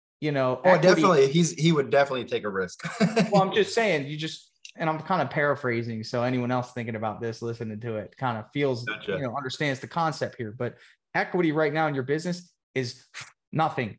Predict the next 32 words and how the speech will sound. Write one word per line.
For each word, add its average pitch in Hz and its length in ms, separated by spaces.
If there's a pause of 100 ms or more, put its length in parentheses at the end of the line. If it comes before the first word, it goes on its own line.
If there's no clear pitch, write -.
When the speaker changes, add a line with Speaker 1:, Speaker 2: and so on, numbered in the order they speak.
(280)
Speaker 1:
worth 156 240
nothing, 156 480 (340)
right? 143 260
So 143 360
Speaker 2:
Right. 117 220 (680)
Speaker 1:
even 208 240
if 180 120
you 175 60
say, 170 200
"Hey, 175 180
you're 151 140
a - 20
part 151 340
owner," 170 520 (140)
you 175 60
guys 190 200
gotta 156 160
understand 151 500
that 123 240 (140)
there's - 180
not 247 220
gonna 190 120
be 175 160
enough 156 340
pie 185 320
to 165 80
go 135 220
around 127 500 (280)
for 131 560
profit 160 540
to 143 80
be 127 440